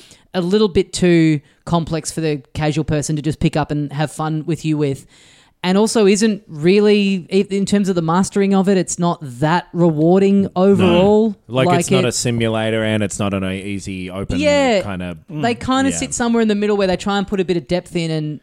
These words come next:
Speaker 1: the depth is still relatively shallow.
Speaker 2: Yes.
Speaker 1: And I think that's my biggest problem with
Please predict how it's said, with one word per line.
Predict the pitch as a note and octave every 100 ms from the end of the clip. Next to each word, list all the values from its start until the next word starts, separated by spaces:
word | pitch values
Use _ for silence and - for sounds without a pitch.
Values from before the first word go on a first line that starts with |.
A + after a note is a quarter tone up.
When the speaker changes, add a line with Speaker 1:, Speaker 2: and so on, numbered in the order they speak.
| _
Speaker 1:
the | D#3
depth | - G#3 G#3
is | G#3
still | - F#3 F3
relatively | D3+ D#3+ E3+ E3 E3+ C#3+ D3+
shallow. | - D3+ D3 C#3 C3+ E3 -
Speaker 2:
Yes. | F3+ A2+ F#2 D#2+ -
Speaker 1:
And | F#3 G3
I |
think | F#3+ B3+
that's | A#3 A3
my | G#3 F#3+ F3+ C3+ _ _
biggest | E3+ F3+ F3+ -
problem | - E3+ D3 E3 D#3 D3 -
with | D#3+ C#3+ -